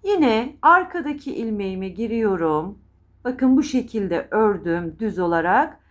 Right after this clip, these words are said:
Sonra öndeki ilmeğimi örüyorum. Bakın ilmeklerimizin duruşu bu şekilde görünüyor.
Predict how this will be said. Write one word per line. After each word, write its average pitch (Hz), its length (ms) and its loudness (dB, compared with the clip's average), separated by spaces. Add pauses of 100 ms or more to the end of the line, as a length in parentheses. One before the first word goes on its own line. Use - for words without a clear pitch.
(240)
Sonra 415 440 4
öndeki 269 540 0
ilmeğimi 156 540 -4
örüyorum. 139 500 -6 (460)
Bakın 330 240 -2
ilmeklerimizin 226 1000 0
duruşu 214 720 -2 (640)
bu 381 100 4
şekilde 190 520 0
görünüyor. 226 560 0